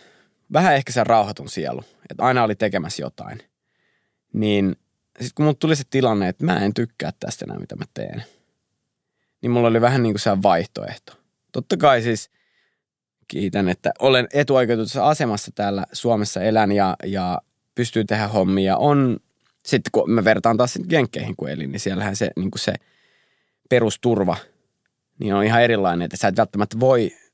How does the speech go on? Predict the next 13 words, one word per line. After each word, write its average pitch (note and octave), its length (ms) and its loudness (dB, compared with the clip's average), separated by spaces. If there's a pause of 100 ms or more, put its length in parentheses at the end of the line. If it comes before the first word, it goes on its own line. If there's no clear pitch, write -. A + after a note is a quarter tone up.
(260)
olla G#2 180 2
niin G2 380 0
huolettomasti, G#2 840 0
koska - 240 -12
sitten - 260 -10
jos - 260 -10
tulee C#3+ 180 -4
jotain C3 160 0
sairaalakuluja, A#2+ 680 2
niin A#2 100 2
ne A#2+ 60 4
on A#2+ 120 4
ihan – A#2+ 200 2